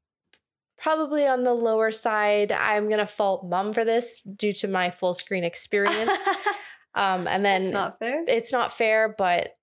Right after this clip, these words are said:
Speaker 1: eh.
Speaker 2: I, I liked, I liked the color palettes. Like, I liked the warm, uh, light, um, or, like, it was, like, candlelight or,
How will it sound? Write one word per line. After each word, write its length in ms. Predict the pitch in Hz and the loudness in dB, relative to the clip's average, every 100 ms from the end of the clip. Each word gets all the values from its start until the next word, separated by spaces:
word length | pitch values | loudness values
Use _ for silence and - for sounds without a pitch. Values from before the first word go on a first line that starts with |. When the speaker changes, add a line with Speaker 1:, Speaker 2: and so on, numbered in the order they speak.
| - | -8
Speaker 1:
eh. 100 | 190 - - - _ _ _ _ _ _ | -8 -8 -12 -20 _ _ _ _ _ _
Speaker 2:
I, 240 | 254 240 - | -8 -8 -2
I 120 | 247 | -2
liked, 360 | 254 254 262 - | 0 -2 -4 -4
I 80 | 254 | -2
liked 200 | 254 254 | -2 -4
the 80 | - | -10
color 760 | - - 302 294 285 285 285 | -8 -2 0 2 2 0 -2
palettes. 640 | - 269 269 262 262 254 302 | -2 0 2 2 0 -2 -2
Like, 140 | 247 | 0
I 80 | 226 | 0
liked 500 | 226 214 214 - - _ _ _ 226 | 2 0 0 -6 -16 _ _ _ -4
the 100 | 226 | -4
warm, 920 | 208 196 208 214 220 220 226 226 233 _ _ _ | -4 -2 0 2 2 0 0 -4 -10 _ _ _
uh, 320 | - 202 196 190 | -4 0 0 -2
light, 800 | 196 190 180 214 339 - - - - _ | -2 0 2 0 -4 -4 -4 -4 -10 _
um, 540 | - 220 208 202 208 - | -4 -2 -2 -4 -6 -4
or, 80 | 220 | 0
like, 300 | 220 208 - | 0 0 -6
it 80 | - | -4
was, 160 | 185 202 | -4 -2
like, 240 | 135 - _ _ | -4 -4 _ _
candlelight 500 | - 233 226 214 202 | -4 -2 2 2 0
or, 160 | 202 | -4